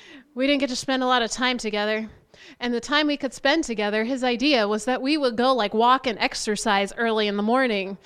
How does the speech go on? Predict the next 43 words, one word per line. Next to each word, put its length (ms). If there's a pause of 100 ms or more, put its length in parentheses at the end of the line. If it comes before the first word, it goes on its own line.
(720)
And 640 (360)
would 260
you 140
believe 400
it? 280 (440)
I 240
actually 600
did 200
it. 280 (1160)
And 80
I 80
somewhat 340
enjoyed 380
it. 240 (800)
I 60
did 100
not 220
enjoy 320
getting 240
up 200
in 80
the 60
morning, 460 (440)
but 240
I 100
enjoyed 440
it 220
because, 680
well, 440 (260)
let's 100
be 160
honest, 420
because 300
of 80
the 80
person 380
that 100
I 80
was 200
doing 260
it 160
with, 240
right? 260